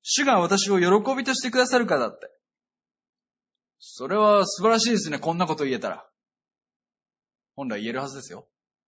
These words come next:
イエス・キリストによって贖われたのであれば、あなたは、あなたは私にとって高価で尊いって。そう言ってくださるわけだから。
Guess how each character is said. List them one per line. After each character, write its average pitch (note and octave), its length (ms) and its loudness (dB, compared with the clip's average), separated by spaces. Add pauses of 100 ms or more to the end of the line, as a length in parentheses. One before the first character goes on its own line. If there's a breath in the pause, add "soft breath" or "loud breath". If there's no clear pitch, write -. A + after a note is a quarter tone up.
(1600 soft breath)
イ D#3+ 80 0
エ D#3 40 -2
ス・ D3 80 -6
キ D#3 80 -6
リ C#3+ 80 -6
ス - 60 -10
ト D3+ 60 -4
に D3 80 -6
よ D3 80 -4
っ C#3+ 40 -16
て D3 140 -2
贖 C3+ 400 0
わ D#3+ 80 4
れ D3+ 100 -2
た B2 100 -8
の G#2 100 -10
で G2 80 -10
あ G#2 60 -8
れ G2+ 100 -10
ば、 A2 320 -6 (180 soft breath)
あ B2+ 120 0
な C3 80 -2
た A#2+ 180 -2
は、 A#2 220 -6
あ B2+ 40 -4
な B2 100 -8
た A2 120 -4
は G#2+ 60 -4
私 A#2 260 -8
に C3 120 -10
と B2+ 120 -8
っ - 40 -14
て A2 120 -16
高 C3 180 -10
価 G2+ 140 -14
で - 120 -20
尊 B2+ 300 -18
い E3+ 60 -14
っ - 20 -20
て。 - 60 -20 (880)
そ C#3+ 200 -4
う - 20 -2
言 C3 100 -4
っ - 20 -20
て D#3+ 80 -8
く D#3 80 -10
だ D#3+ 80 -4
さ G3 120 -6
る F#3+ 60 -4
わ B2+ 60 -6
け - 80 -14
だ - 80 -16
か - 120 -20
ら。 - 100 -20